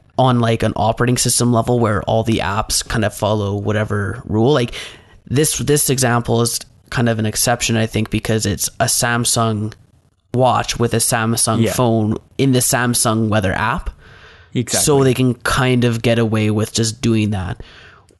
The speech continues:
Speaker 1: Whereas
Speaker 2: Yeah.
Speaker 1: if it's, like, you know, use the example of transit, there's no, at least, again, as far as I know, there's no, none of the central timing thing that they can just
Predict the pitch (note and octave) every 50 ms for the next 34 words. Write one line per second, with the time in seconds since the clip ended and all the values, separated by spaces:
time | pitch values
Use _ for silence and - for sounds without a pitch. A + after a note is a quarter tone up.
0 | _ - A2 B2 A#2+ A#2+ A2+ A2+ A2 G#2+ G#2 G#2 - - - - _ _ _ _
1 | _ - B2 B2 - - A2+ F#2+ - - - A2+ G#2+ G2 F2+ E2+ - - - -
2 | - - _ - - - A#2+ G#2+ G#2+ A2 A2 - A2+ G#2+ A2 G#2 A2 - D#2 G2
3 | - - C3 C3+ C3+ A#2+ A2+ G#2+ G2 G#2 - - - - - - - - _ _
4 | _ _ _ _ _ - _ _ _ - G#2+ A2 - C3 B2+ B2 A#2 B2 B2+ B2
5 | B2 A#2+ A#2+ A#2+ A#2+ A#2 A#2 A#2 A2+ A2+ - - _ _ _ _ _ _ _ _
6 | _ - - A#2+ A#2 A2 - - - - A#2 A#2 G#2 F#2 G2 G#2+ - - A2 G#2+
7 | G#2 G2+ G#2 A2+ A#2+ A#2+ A2 G#2+ G2 G2 G#2+ B2 - - A2+ A2+ A2+ - A2+ A2+
8 | A2 G#2+ A2 G#2+ - - A2 A2+ A2 G#2+ F2 F2+ - - - A2 A2+ - G2 G#2
9 | - - A#2 A2 A2 G#2+ G#2+ G#2 - - - A2+ G#2+ G#2+ G#2 G#2+ A2 - - F#2+
10 | - - G2+ G#2+ - G#2 G#2 - -